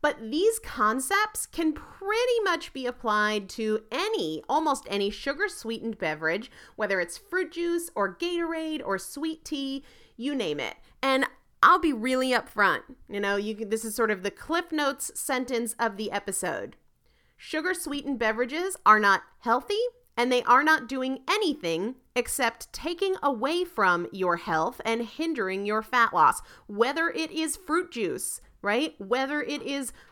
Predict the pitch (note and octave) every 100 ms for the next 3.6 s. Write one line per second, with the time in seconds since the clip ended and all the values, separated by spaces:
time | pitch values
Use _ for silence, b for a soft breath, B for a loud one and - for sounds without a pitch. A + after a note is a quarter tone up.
0 | B - E4+ F4 - E3+ D3+ - B B
1 | A3+ C4+ D4 - C#4+ C#4 C#4+ G#3+ B3+ C#4+
2 | C#4+ F#3+ D3+ G#2 - b b C4 C#4+ B3
3 | B3 A#3 G#3+ A3+ A3+